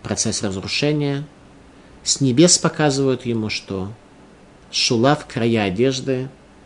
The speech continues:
Всевышнего – это куаним в Иерусалимского храма.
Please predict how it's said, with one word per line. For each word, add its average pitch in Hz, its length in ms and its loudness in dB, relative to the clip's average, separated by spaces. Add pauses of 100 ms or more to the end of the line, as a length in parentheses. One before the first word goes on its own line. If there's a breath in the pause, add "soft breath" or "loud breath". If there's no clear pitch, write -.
(640)
Всевышнего – 117 580 -4
это 120 300 -6 (120)
куаним 143 720 4 (380)
в 120 40 -8
Иерусалимского 95 840 -2 (500)
храма. 71 240 -8